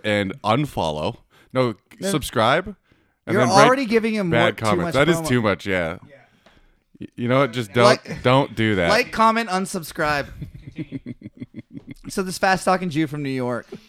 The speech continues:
Speaker 2: was telling us about how he felt, like, uh, you know, called to his homeland and stuff, but he was a total New Yorker.
Speaker 1: Yeah.
Speaker 2: And, uh,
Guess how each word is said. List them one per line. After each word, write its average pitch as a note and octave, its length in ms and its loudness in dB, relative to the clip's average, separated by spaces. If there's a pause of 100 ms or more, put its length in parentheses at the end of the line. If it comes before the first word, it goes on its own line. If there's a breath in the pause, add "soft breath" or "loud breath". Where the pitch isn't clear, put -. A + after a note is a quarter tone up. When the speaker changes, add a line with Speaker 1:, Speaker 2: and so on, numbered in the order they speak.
(760 loud breath)
Speaker 2:
was D#3 200 -4
telling E3+ 260 -2
us E3 220 -2
about D#3+ 320 -2
how D3+ 220 -2
he D#3 220 -4
felt, D#3+ 420 2 (120)
like, C3+ 380 -2
uh, A#2+ 420 -2
you B2 200 -6
know, G#2+ 140 -2
called A#2 520 -2
to B2+ 80 -8
his A#2+ 140 -8
homeland A#2 420 -8
and A#2+ 80 -10
stuff, B2+ 300 -8
but A#2 140 -8 (140)
he C#3 120 -8
was B2 120 -8
a A#2+ 60 -14
total D3+ 380 -8
New A#2+ 240 -6
Yorker. A#2+ 540 -4 (280)
Speaker 1:
Yeah. E2 240 -8 (280)
Speaker 2:
And, B2 540 -4
uh, A2 360 -4